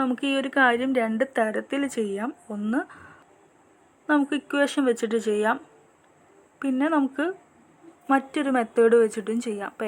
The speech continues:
ഏതാണ് ഈസിയെങ്കിൽ നിങ്ങൾ അത് ഫോളോ ചെയ്യാനായിട്ട് നോക്കുക. അപ്പോൾ കോസ്റ്റ് പ്രൈസ് എന്ന് പറയുന്നത് നമുക്കറിയാം, cost price is equal to selling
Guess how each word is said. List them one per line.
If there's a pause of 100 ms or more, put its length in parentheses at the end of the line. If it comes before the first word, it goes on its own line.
(120)
ഏതാണ് (100)
ഈസിയെങ്കിൽ (100)
നിങ്ങൾ
അത്
ഫോളോ
ചെയ്യാനായിട്ട്
നോക്കുക. (840)
അപ്പോൾ (100)
കോസ്റ്റ്
പ്രൈസ്
എന്ന്
പറയുന്നത് (320)
നമുക്കറിയാം, (340)
cost (120)
price
is
equal (120)
to (720)
selling